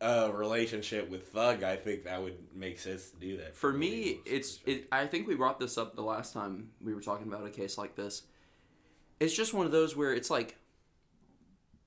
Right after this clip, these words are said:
Speaker 2: I'll use Kendrick as an example. But a lot of rappers really are just talking about shit that they saw in the environment that they
Speaker 1: Mm-hmm.
Speaker 2: grew up in.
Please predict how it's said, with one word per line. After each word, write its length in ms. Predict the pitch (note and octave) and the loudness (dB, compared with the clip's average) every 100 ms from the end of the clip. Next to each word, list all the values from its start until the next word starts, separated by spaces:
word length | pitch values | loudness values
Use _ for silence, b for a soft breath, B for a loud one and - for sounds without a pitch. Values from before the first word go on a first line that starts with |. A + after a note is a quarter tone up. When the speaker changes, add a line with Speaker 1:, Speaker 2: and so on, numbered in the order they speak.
| _ _ _ _ _ _ - - | _ _ _ _ _ _ -20 -8
Speaker 2:
I'll 60 | B2 | -4
use 160 | A2+ | -4
Kendrick 320 | - A2 A2 G2 | -2 -4 -4 -6
as 180 | F2+ | -6
an 80 | F#2+ | -6
example. 520 | F#2+ G#2 G2 - F#2 - _ _ _ _ _ _ - | -8 -8 -10 -8 -12 -12 _ _ _ _ _ _ -6
But 280 | A#2+ B2+ - | 2 2 2
a 60 | A#2+ | -2
lot 200 | B2+ A#2+ | -4 -6
of 100 | - | -8
rappers 340 | A2+ F#3 F3+ | -4 0 0
really 340 | B2+ E3+ E3 - | 2 2 2 0
are 180 | A2+ B2+ | 0 2
just 200 | B2+ - | 0 0
talking 220 | A#2 B2 | 0 2
about 220 | G#2+ - | 0 -2
shit 300 | - B2+ - | -2 -2 0
that 160 | G#2 - | -4 -2
they 140 | A2 | -2
saw 640 | G#2+ - G#2+ G#2+ G#2+ G#2+ G#2+ _ _ _ - | -2 0 2 4 2 -2 -8 _ _ _ -10
in 140 | A2 A#2 | -2 2
the 80 | A#2 | 2
environment 480 | G#2+ G2+ G#2 G#2+ | 2 -2 -4 -6
that 160 | G#2+ A2 | -6 -6
they 80 | G2+ | -6
Speaker 1:
Mm-hmm. 60 | G#2+ | -6
Speaker 2:
grew 240 | G#2+ G#2+ | -6 -6
up 140 | G2+ | -6
in. 200 | G2 F#2+ | -8 -10